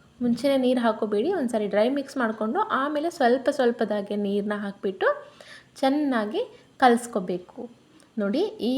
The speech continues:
ರೀತಿಯಾಗಿ ಕಲಿಸ್ಕೋಬೇಕು. ಈ ಹದ ಇರಬೇಕು.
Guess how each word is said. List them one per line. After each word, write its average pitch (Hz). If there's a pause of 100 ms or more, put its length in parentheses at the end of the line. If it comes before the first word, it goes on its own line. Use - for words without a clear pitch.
(100)
ರೀತಿಯಾಗಿ 226
ಕಲಿಸ್ಕೋಬೇಕು. 202 (2500)
ಈ - (140)
ಹದ 220 (200)
ಇರಬೇಕು. 196